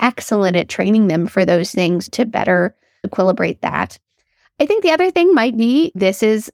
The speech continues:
perhaps a good time for international grads. E M has not really been a particularly easy field over the last decade for folks who did not graduate in the U S.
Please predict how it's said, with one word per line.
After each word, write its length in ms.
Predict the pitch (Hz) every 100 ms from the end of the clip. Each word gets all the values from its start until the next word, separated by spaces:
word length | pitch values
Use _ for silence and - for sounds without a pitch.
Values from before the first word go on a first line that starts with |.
| _ -
perhaps 420 | 226 - 185 -
a 60 |
good 180 | 196 214
time 420 | - 185 185 214
for 140 | 220 214
international 640 | 214 220 214 262 - 277
grads. 520 | 233 160 - 185 - -
E 140 | 220 208
M 160 | 214
has 220 | 226 202
not 300 | 202 175 185
really 260 | 247 214 214
been 360 | 190 190 185 -
a 100 | 202
particularly 960 | - 202 190 214 208 196 185 185 185 -
easy 420 | 214 220 214 185
field 420 | 214 - 208 220 190
over 200 | 170 233
the 120 | 165
last 320 | 151 156 -
decade 480 | 185 - 190 185 - _ _
for 140 | - 202
folks 320 | 196 180 -
who 100 | 190
did 180 | 180 185
not 260 | 180 175
graduate 500 | - 170 185 190 180
in 120 | 185 190
the 100 | 180
U 160 | 185
S. 520 | 233 202 - 196 -